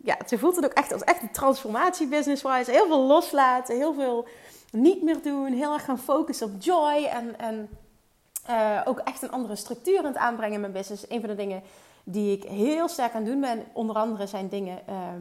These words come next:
batchen. En vandaag, en de komende woensdag trouwens weer, heb ik echt van die batchdagen met allemaal calls achter elkaar. Hè, niet per se allemaal achter elkaar, ik plan gewoon ook lunchpauze in, maar gewoon wel back-to-back, eh, een heel aantal calls.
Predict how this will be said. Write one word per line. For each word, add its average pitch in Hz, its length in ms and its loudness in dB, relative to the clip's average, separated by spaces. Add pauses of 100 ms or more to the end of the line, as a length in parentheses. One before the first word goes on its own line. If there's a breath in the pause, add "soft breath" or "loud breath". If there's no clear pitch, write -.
(120)
batchen. 196 540 -4 (480 loud breath)
En 233 120 -2
vandaag, 247 360 2 (380)
en 202 340 0
de 220 80 -10
komende 220 300 0
woensdag 254 280 0
trouwens 196 360 -6
weer, 240 300 -2
heb 226 160 -4
ik 220 80 -6
echt - 480 -6
van 226 180 -6
die 190 280 -6
batchdagen 311 720 0
met 220 220 -6
allemaal 247 400 0
calls - 340 -6
achter - 260 -12
elkaar. - 420 -10 (220 loud breath)
Hè, 254 160 4 (180)
niet 208 300 -8
per 208 140 -2
se - 80 -10
allemaal 208 200 -4
achter - 200 -10
elkaar, 294 280 2
ik 294 120 -4
plan 196 160 -4
gewoon 196 120 -6
ook 208 100 -6
lunchpauze 262 580 -2
in, 214 140 -6
maar 208 120 -6
gewoon 220 200 -6
wel 269 240 0
back-to-back, 226 640 0 (720 loud breath)
eh, 233 300 -2
een 233 80 -4
heel 269 200 0
aantal 202 320 0
calls. - 420 -8